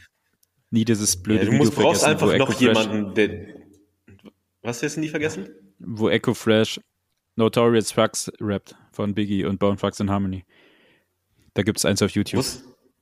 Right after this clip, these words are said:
Speaker 2: wusstest du, dass Kool Savas mal die Synchronstimme für Notorious B I G war? In einer
Speaker 1: Und was?
Speaker 2: South Park-Folge?
Speaker 1: <laughs> Nee.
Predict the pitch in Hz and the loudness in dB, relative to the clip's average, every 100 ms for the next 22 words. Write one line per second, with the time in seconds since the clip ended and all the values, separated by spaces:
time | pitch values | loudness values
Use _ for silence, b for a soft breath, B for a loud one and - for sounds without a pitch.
0 | _ _ _ _ - 120 131 - - 151 | _ _ _ _ -16 -10 -8 -8 -8 -4
1 | 123 - - 135 113 101 113 - 113 107 | -4 -4 -6 -2 -2 0 -2 -2 -2 0
2 | 107 101 - 104 - 120 - 127 - 110 | 0 -2 -6 -12 -8 -8 -4 -6 -6 -8
3 | 101 - 107 107 - 104 98 98 110 131 | -8 -4 -4 -4 -4 -2 -2 -4 -6 -6
4 | 135 - - _ _ _ - 110 69 104 | -8 -10 -20 _ _ _ -6 -4 -2 -2
5 | 104 98 101 - 131 - 120 147 - - | -2 0 -2 -4 -8 -6 -10 -10 -16 -20
6 | _ - - 131 117 120 143 | _ -12 -2 2 4 4 2